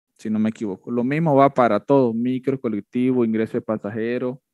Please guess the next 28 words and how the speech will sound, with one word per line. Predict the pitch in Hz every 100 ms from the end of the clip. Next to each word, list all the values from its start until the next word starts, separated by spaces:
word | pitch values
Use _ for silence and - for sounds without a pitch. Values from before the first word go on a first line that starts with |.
| _ _ _
alquileres, | 110 117 - 113 120 127 135
locales | 127 - 117 120 135
y |
publicidad. | - 110 101 - 113 113 _ - _ _ _ _ _ _
En | 139 139
cu-, | 139 - 170
en | 147 147 143 143 143
cuestiones | 135 131 - 156 170 143
de | -
costos | 160 - -
proyectados, | 135 123 107 - - 143 139 131
eso | 135 123
no, | 120 117 117 113 113 123
no | 117 117
sabría | - - 120 107 107 113 123 180 _ _ _ _ _ _ -
bien, | 123 127
pero | 127 120
supongo | 113 113 123 139 127
que | - 104 80 -
el | 101 98 90 -
salario | - 101 107 107 98 -
aumenta, | 104 107 123 131 98
¿no? | 101
Uno | 107 101
tiene | 101 101
una | 101
estimativa | 101 104 98 87 110
de | 101